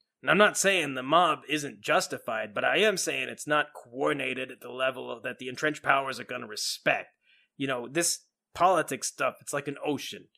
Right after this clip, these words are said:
And if you wanna seriously navigate these waters, you need an ocean-worthy vessel.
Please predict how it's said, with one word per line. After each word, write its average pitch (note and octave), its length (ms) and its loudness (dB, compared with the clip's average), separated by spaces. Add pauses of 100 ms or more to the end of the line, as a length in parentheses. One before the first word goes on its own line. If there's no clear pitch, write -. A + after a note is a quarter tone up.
(240)
And C3+ 80 -8
if C3 100 -8
you F#3+ 80 -6
wanna F3 200 -4
seriously E3+ 500 -2
navigate D3 580 -2
these A#2+ 240 -12
waters, B2 540 -4
you C#3+ 120 -6
need C#3 160 -2
an C#3+ 140 -2
ocean-worthy A#2 680 -10
vessel. D3+ 420 0